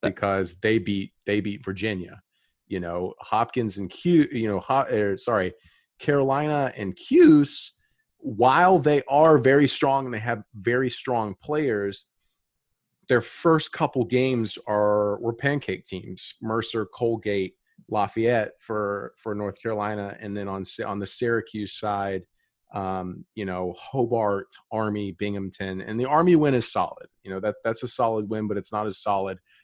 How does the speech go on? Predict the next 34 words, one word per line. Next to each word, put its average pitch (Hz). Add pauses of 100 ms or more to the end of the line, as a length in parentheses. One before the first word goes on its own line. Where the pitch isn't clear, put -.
(140)
as 95
beating 101
the 95
defending 95
national 90
champs 90
by 85
four. 90 (380)
So 110
if 104
I 131
had 170
to 127
say 120
right 107
now, 90 (600)
um, 98 (840)
if -
I 123
had 143
to 135
say 123
right 98
now, 98
I'm 104
gonna 107
go 104
ahead 101
and 95
say 98
that 92
in 98
my 101
mind, 127